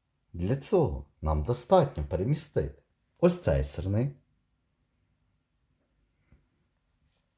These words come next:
ось сюди. І тепер, коли ми перевіримо умову,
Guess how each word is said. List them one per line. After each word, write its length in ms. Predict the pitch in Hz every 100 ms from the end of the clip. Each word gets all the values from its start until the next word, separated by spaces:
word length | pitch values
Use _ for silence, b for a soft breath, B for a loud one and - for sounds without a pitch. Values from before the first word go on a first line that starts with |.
| _ _ _ _ _ -
ось 320 | 87 113 -
сюди. 420 | - 127 87 69 - _ _ _ _ _ _ _ _ _ _ _ _ _ _ _ _ _ _ _ _ _ _ _ _ _ _ _ _ _ _ _ _ _ _ _ _ _ _ _ _ _ _ _ _ _ _ _
І 80 | -
тепер, 420 | - - 143 82
коли 160 | - 92
ми 100 | 110
перевіримо 540 | - 139 151 104 80
умову, 560 | - 90 80 69 67 71